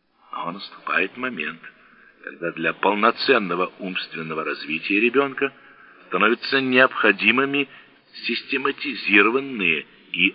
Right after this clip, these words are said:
обобщенные знания. До недавнего времени считалось, что в дошкольном детстве мышление детей неизбежно остается конкретным. Оно приковано к отдельным предметам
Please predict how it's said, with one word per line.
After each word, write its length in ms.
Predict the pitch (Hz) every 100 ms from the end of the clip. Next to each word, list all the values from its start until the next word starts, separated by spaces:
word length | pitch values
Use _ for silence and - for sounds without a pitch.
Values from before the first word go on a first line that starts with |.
| -
обобщенные 960 | 117 123 131 - - 85 85 90 95
знания. 600 | 104 - - - - - - _ _ _ - - _ _ _ _ _ _ _ _ _ _
До 80 | -
недавнего 540 | 127 156 233 226 220 208
времени 380 | 202 190 190
считалось, 720 | 180 - 156 - 107 107 - - - - - - -
что 260 | - - 113
в 80 | 92
дошкольном 800 | 110 - 208 202 143 95 80 78
детстве 520 | 104 139 - - 156 160 - - -
мышление 680 | 92 117 - 113 180 175 175
детей 340 | 165 - 170
неизбежно 680 | 143 104 87 80 143 147 147
остается 580 | - - 143 151 - 151
конкретным. 800 | - 170 165 131 98 - - - _ _ _ _ _ _ _
Оно 340 | - 82 90 - - -
приковано 540 | 104 - 127 120 107
к 100 | -
отдельным 540 | 104 104 107 87 78 71
предметам 800 | 87 85 85 127 180 180 175